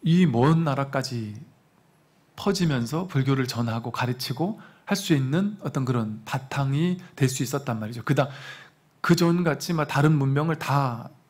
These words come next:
내치는 문명 같았으면 그게 어려웠겠죠. 근데 이런 문명이 있었기 때문에 이 분위기를 타고 불교도,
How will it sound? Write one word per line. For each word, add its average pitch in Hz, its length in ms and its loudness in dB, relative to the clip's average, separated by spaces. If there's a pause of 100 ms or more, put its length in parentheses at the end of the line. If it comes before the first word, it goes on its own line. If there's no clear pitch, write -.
(120)
내치는 170 500 2
문명 147 260 2
같았으면 139 340 -2
그게 131 180 0
어려웠겠죠. 123 600 -2 (180)
근데 127 180 -2
이런 151 220 4
문명이 135 460 0
있었기 135 400 -6
때문에 127 460 -2 (420)
이 180 420 4
분위기를 147 460 2
타고 131 640 -4 (380)
불교도, 131 680 2